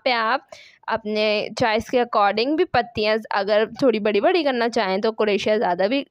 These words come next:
बना सकते हैं, डबल क्रोशिया। आप तीन बनाने के बाद इस तरह से दो चेन ली और सेम चेन के अंदर इस तरह से स्लिप स्टिच ले लेंगे, ठीक है। अब इसको, अब हमने यहाँ पे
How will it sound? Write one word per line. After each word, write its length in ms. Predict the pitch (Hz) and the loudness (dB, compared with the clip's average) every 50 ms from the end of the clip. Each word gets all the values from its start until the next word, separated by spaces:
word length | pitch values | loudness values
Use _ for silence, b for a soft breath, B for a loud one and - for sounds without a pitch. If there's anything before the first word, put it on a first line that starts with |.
| - | -4
बना 260 | 240 226 190 185 190 | -2 -2 0 -2 -2
सकते 280 | 220 - 254 226 - 202 | -4 -4 -6 -6 -4 -4
हैं, 80 | 190 202 | -4 -2
डबल 200 | 185 180 185 196 | -2 -2 -2 -2
क्रोशिया। 400 | 214 233 247 196 196 - 208 190 | -2 -2 -2 -2 -2 -2 -4 -4
आप 60 | 208 - - | -4 -6 -6
तीन 240 | 226 214 220 254 311 | -6 -4 -2 -2 -2
बनाने 340 | 320 277 233 214 208 214 | -2 -2 -2 -2 -2 -2
के 120 | 214 233 214 | -4 -4 -2
बाद 220 | 185 202 220 214 - | -2 -2 -2 -2 -2
इस 180 | 208 208 - - | -4 -6 -2 -2
तरह 200 | 226 208 202 220 | -2 -2 -2 -2
से 160 | - 214 208 | -2 -4 -2
दो 140 | 214 208 180 | -2 -2 -2
चेन 380 | 185 - - 202 190 196 202 269 | -2 -4 -4 -4 -2 -2 0 0
ली 180 | 349 359 220 190 B B B B B B B B | 0 0 -2 -4 B B B B B B B B
और 120 | - - 208 | -4 -4 -4
सेम 480 | - - - - 269 254 277 311 320 | -6 -10 -4 -2 0 2 2 2 0
चेन 380 | 381 - 320 269 277 151 233 277 | -2 -2 -2 -2 -2 -4 -6 -6
के 120 | - 285 | -4 -4
अंदर 380 | 254 214 190 175 190 208 220 - - | -4 -4 -2 -2 -2 -2 0 0 -4
इस 160 | 254 226 - | -4 -4 -4
तरह 260 | 208 214 190 160 151 196 | -4 -2 -2 -2 -4 -4
से 160 | - 262 311 | -4 -6 -6
स्लिप 320 | - - 262 233 202 - | -4 -4 -4 -2 -2 -4
स्टिच 340 | 214 - - - 190 - - | -6 -4 -4 -4 -4 -4 -4
ले 120 | 190 180 | -2 -2
लेंगे, 360 | 180 185 180 175 180 185 175 196 - _ _ _ _ _ _ _ _ _ | -2 -2 -2 -2 -2 -2 -4 -4 -8 _ _ _ _ _ _ _ _ _
ठीक 180 | - 240 240 - | -6 -6 -4 -2
है। 80 | 320 311 | -2 -2
अब 240 | - - 220 220 214 | -2 -2 -2 -4 -4
इसको, 320 | 240 - _ - 262 254 262 - _ _ - | -6 -4 _ 0 2 2 0 -2 _ _ -2
अब 160 | 262 277 311 | -2 0 0
हमने 360 | 339 339 302 269 269 262 254 | 0 0 0 0 0 0 0
यहाँ 260 | 262 254 226 208 214 - | 0 -2 -2 -4 -4 -2
पे 120 | - 240 | 0 0